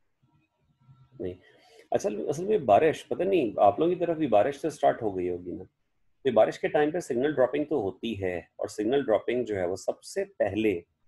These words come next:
ये sound signals को effect करती है ना, तो ये, अ, sound का problem बारिश होने पे आ जाता है।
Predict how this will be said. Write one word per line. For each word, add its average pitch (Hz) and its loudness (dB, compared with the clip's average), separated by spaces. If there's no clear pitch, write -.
ये 127 2
sound 131 0
signals 110 -2
को - -2
effect 110 -2
करती 95 -4
है 101 0
ना, 101 -2
तो 95 -4
ये, 101 0
अ, 98 4
sound 110 0
का 117 0
problem 101 0
बारिश 101 4
होने 90 -2
पे 87 -4
आ 95 2
जाता 90 -4
है। 85 -12